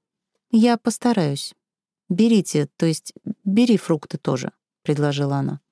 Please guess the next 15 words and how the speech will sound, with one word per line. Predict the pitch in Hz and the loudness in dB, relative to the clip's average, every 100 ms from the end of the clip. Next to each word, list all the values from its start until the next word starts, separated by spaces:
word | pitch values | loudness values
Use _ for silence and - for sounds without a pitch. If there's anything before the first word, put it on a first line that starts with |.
| _ _ _ _ _ _ _ _ | _ _ _ _ _ _ _ _
«Спасибо». | - - 220 - 147 165 185 _ _ _ _ _ | -8 -4 -2 -2 -2 -2 -6 _ _ _ _ _
Кирилл | 170 165 165 | 0 2 2
взял | 151 160 | 2 0
одну | 156 151 | 2 -2
клубничку. | 139 151 143 135 - - - _ _ _ _ _ _ _ | -2 -2 0 -2 -4 -10 -14 _ _ _ _ _ _ _
Вася, | 180 196 262 - 240 | -2 0 0 2 4
несколько | 226 240 - 202 202 | 4 2 -2 0 0
раздражаясь | 185 196 196 185 160 | 0 0 2 0 0
на | - 160 | -2 -2
собственное | - - - 160 156 | -2 -4 -2 0 0
смущение | - 170 170 - 185 160 | 0 -2 -2 0 0 0
под | 147 151 147 | 0 -4 -4
взглядом | 143 156 147 143 135 | -2 0 0 0 -2
Кирилла | 151 147 147 | -2 0 0
Юрьевича, | 170 247 277 262 247 - 226 | 0 2 2 2 2 0 -4